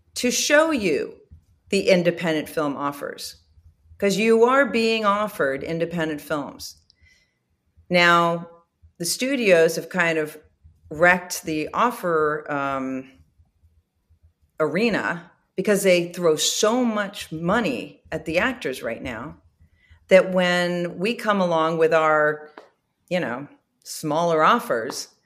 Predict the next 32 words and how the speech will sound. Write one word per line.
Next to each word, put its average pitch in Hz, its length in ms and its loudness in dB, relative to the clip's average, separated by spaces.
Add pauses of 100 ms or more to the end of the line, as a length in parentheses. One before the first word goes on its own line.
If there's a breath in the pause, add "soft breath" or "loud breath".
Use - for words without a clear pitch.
(260)
the 190 60 2
agents 214 600 0
maybe 196 400 0
are 233 120 -4
going, 214 400 -2
"Ah, 208 400 -4
I'm - 500 -20
gonna 226 140 -2
make 233 160 -4
ten 240 180 -2
percent 214 480 -4
of 160 280 -4
what? 160 420 -8 (300)
I'm 180 80 -4
gonna 170 100 -6
ten 208 200 -4
percent 196 320 -4
of 156 60 -4
a 147 40 -4
hundred 190 200 -6
thousand 196 260 -2
dollars, 196 240 2
or 180 40 -2
I'm 165 60 -4
gonna 165 80 -4
make 175 200 -4
ten 180 180 -6
percent 175 280 -6
of 147 120 -8
forty 165 260 -2
million 156 340 -4
dollars. 143 760 -4